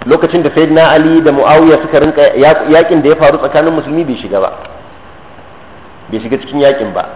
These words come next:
la tare da Muawiya wala tare da Sayyidina Ali. Wala lokacin da aka yi yaƙi tsakanin Sayyidina Ali da su Zubair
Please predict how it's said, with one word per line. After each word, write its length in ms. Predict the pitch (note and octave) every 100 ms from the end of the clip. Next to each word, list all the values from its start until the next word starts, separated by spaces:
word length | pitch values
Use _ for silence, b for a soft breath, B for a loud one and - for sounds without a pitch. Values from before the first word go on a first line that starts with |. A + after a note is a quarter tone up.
| G#2+
la 300 | B2+ D3 C#3+
tare 200 | C3+ B2+
da 100 | C#3
Muawiya 440 | B2 G#2 D3 D3+ C3
wala 200 | B2+ C#3+
tare 200 | C3+ A#2+ A2
da 80 | G2+
Sayyidina 280 | G2+ F#2 F#2+ D#2+
Ali. 160 | E2+ - - - - - - -
Wala 320 | A2+ C3 D3+
lokacin 380 | D#3+ D#3+ D#3 D#3+
da 100 | A#2+ C#3+
aka 80 | D3
yi 60 |
yaƙi 180 | D3 D3
tsakanin 320 | C3+ C#3+ C#3+ C#3+
Sayyidina 240 | C#3+ C#3 C3+
Ali 100 | C3+
da 100 | B2+
su 100 | C3
Zubair 320 | B2+ C3+ B2+